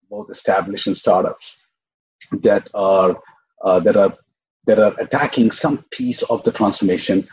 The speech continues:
with the eye how to accelerate that. Um, and, and it is showing up in every aspect of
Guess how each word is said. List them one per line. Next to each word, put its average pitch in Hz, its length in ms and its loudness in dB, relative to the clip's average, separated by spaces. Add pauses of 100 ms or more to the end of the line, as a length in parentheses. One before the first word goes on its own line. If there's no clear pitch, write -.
(240)
with 101 80 -4
the 113 120 4
eye 107 200 4
how 98 220 -2
to - 160 -4
accelerate - 540 -4
that. - 680 -12
Um, 87 640 2 (120)
and, 104 300 4
and 107 240 2
it 117 140 4
is 101 100 2
showing 196 280 4
up - 120 0
in 113 120 -2
every 147 300 2
aspect 117 460 -2
of - 80 -8